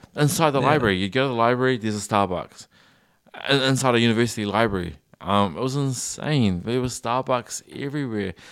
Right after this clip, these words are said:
Speaker 1: Dunkin' Donuts everywhere. Um,
Speaker 2: That's what I meant about my comment about, I wouldn't be surprised if I went to a bathroom and there's a vending machine in there. That's the same thing.
Speaker 1: Yeah,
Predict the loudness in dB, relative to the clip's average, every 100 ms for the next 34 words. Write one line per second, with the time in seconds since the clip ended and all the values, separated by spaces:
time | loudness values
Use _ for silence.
0 | -20 _ -2 -2 -2 -2 -2 -2 -6 -10
1 | -14 -12 -12 -10 -8 -8 -8 -12 -10 -8
2 | -8 -4 -2 2 2 2 2 -2 -2 0
3 | 0 -2 -2 -4 -6 _ _ _ _ -20
4 | -2 2 4 4 0 2 2 2 0 -2
5 | -2 -2 -4 -6 -4 -4 -4 -4 -2 -2
6 | -4 -6 -6 -6 -8 -10 _ _ -8 -8
7 | -4 -4 -2 -4 -8 -8 -10